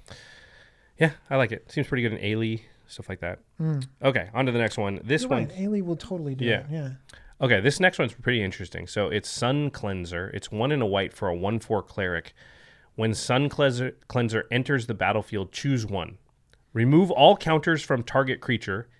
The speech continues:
Speaker 1: It can't have counters put on it for as long as Sun Cleanser remains on the battlefield. So kinda like meddling mages the counters off of something. Or target opponent loses all counters.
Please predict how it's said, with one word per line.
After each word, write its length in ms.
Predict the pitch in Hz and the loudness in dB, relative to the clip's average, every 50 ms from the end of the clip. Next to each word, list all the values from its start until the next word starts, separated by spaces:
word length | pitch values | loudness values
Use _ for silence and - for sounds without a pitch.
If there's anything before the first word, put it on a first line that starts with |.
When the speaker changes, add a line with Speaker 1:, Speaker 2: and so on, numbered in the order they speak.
| _ _ | _ _
Speaker 1:
It 200 | - 160 160 - | 0 0 0 0
can't 260 | - - 165 202 - - | 0 2 2 2 2 2
have 240 | 156 170 175 - | 4 4 2 2
counters 400 | - - 151 160 143 175 151 131 | 2 0 0 2 2 0 0 -2
put 160 | - - 156 139 | -2 0 2 2
on 140 | 135 135 | 4 4
it 100 | 135 123 | 2 0
for 140 | - 123 120 | 0 0 0
as 160 | 110 101 - | 0 0 -2
long 260 | 110 113 117 127 135 131 | 0 0 0 2 2 0
as 140 | 120 110 | 0 0
Sun 180 | - - 110 113 | -2 -4 -4 -2
Cleanser 340 | - - 117 113 107 110 107 | -2 0 -2 0 0 -2 -2
remains 360 | 107 104 104 101 104 101 101 | -2 -2 -2 -2 -2 -2 -4
on 160 | - 104 107 104 | -6 -6 -6 -4
the 60 | 98 | -2
battlefield. 480 | 95 90 87 87 87 - 92 92 107 - - _ _ _ _ _ | -2 -2 -2 -2 -4 -6 -6 -8 -8 -10 -14 _ _ _ _ _
So 100 | - - | -12 -4
kinda 220 | 113 - 143 143 139 | 0 2 4 4 6
like 240 | 123 107 - - - _ _ _ _ _ _ _ _ _ _ _ - | 4 4 2 0 -8 _ _ _ _ _ _ _ _ _ _ _ -4
meddling 420 | 113 113 117 123 123 123 120 120 | -2 0 0 2 0 0 2 2
mages 520 | 113 110 110 104 113 107 104 - - - - _ _ _ | 2 2 2 2 0 -2 -2 -2 -6 -14 -18 _ _ _
the 80 | - 107 | -8 -8
counters 420 | - - 113 110 107 98 92 90 95 | -4 -4 -2 -2 0 -2 -2 -2 -4
off 200 | 87 - - 104 | -4 -4 -6 -10
of 100 | 90 - | -8 -6
something. 320 | 95 90 87 - 87 101 - - - - - - - _ _ _ _ _ _ _ | -8 -6 -6 -6 -8 -8 -10 -16 -20 -20 -20 -20 -20 _ _ _ _ _ _ _
Or 420 | 165 190 208 170 143 135 143 143 - _ _ _ _ _ | 6 8 10 10 10 8 6 4 -2 _ _ _ _ _
target 360 | - - 170 208 202 220 247 - | -2 2 2 4 4 2 0 0
opponent 520 | 170 170 - - 165 180 180 170 143 - - | -2 -2 0 2 4 4 6 4 4 2 2
loses 400 | 131 135 147 151 131 131 117 110 | 2 4 4 4 4 2 2 4
all 200 | 113 117 123 117 | 4 4 4 4
counters. 640 | - - 123 123 117 - 107 92 92 98 - - | 2 -2 -2 -2 -2 -2 -4 -4 -6 -6 -10 -14